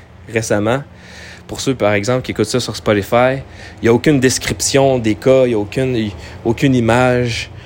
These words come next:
Euh, tu sais, les, les, les cas étaient déjà prévus de sortir pour telle date. Donc, euh,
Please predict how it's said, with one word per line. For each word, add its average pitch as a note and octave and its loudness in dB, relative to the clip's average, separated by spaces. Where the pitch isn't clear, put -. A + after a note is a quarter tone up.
Euh, G#2 4
tu - -14
sais, C3+ 2
les, A2+ 6
les, G#2+ 0
les A#2 2
cas E3+ 4
étaient C3+ -2
déjà C3 2
prévus C#3+ 2
de C3 4
sortir D3 0
pour - -10
telle A#2 0
date. A#2 -4
Donc, A2 -2
euh, F#2+ -4